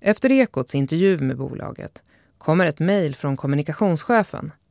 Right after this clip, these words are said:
att de tar till sig av kritiken om otydlighet i villkoren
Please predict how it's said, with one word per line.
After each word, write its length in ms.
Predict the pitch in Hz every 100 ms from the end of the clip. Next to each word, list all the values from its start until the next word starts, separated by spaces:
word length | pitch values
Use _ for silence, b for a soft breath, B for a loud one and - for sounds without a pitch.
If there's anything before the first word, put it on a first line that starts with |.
| -
att 180 | -
de 180 | 170 175
tar 140 | 160 135
till 300 | - 220 220
sig 200 | - 135
av 140 | 131
kritiken 720 | 131 180 - 233 196 - 139
om 100 | 143
otydlighet 760 | 190 160 - 160 196 214 151
i 40 | 160
villkoren 680 | 190 175 - 226 165 -